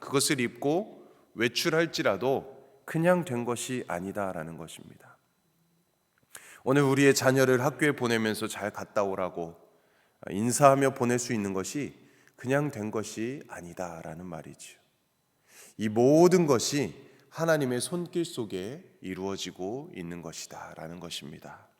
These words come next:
자, 그러면서 하나님의 질문을 듣던 욥의 심정이 어땠을까요? 그 하나님의 질문을 들었던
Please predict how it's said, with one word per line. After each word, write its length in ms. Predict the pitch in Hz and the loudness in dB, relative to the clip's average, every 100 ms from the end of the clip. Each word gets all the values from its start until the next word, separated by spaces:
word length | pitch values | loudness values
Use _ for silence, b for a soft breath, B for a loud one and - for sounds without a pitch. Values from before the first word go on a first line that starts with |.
| _ _ _ _ B B B B B B | _ _ _ _ B B B B B B
자, 180 | - 101 | -12 -4
그러면서 440 | - 143 151 139 | 0 4 4 6
하나님의 420 | 143 175 170 170 156 | 6 8 8 6 4
질문을 480 | - 139 135 135 | 2 2 4 2
듣던 360 | 127 110 - 117 | 2 -2 0 0
욥의 280 | 107 104 113 | 2 2 0
심정이 480 | - 156 143 139 135 | 0 -4 -4 -4 -4
어땠을까요? 720 | 85 - 95 - 82 - 78 - _ _ _ | -4 -6 -8 -10 -14 -18 -20 -20 _ _ _
그 120 | - 101 | -14 -8
하나님의 460 | 110 127 131 123 | 0 2 2 0
질문을 460 | 107 110 110 113 110 | -2 -4 -4 -4 -6
들었던 420 | 78 80 - - | -8 -12 -14 -20